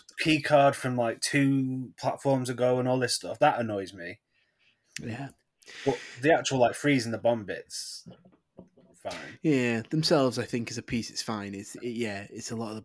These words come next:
Speaker 2: backtracking. And again, I, I sort of brushing back onto the conversation I had with Hamish, of like, "Oh, how far do you need to?"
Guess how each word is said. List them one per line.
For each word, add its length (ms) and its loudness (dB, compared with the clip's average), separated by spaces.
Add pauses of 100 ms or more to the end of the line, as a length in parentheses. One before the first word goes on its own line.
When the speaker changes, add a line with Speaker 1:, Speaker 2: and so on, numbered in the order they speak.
Speaker 2:
backtracking. 600 -10 (480)
And 640 -4 (1500)
again, 280 -4
I, 220 -4
I 20 -4
sort 260 -8
of 80 -20 (420)
brushing 300 -8
back 240 -8
onto 180 -8
the 60 -14
conversation 520 -10
I 20 -10
had 60 -12
with 100 -10
Hamish, 320 -4
of 80 -12
like, 320 -12
"Oh, 320 -10 (480)
how 180 -8
far 300 -4
do 120 -8
you 60 -6
need 260 -4
to?" 200 -10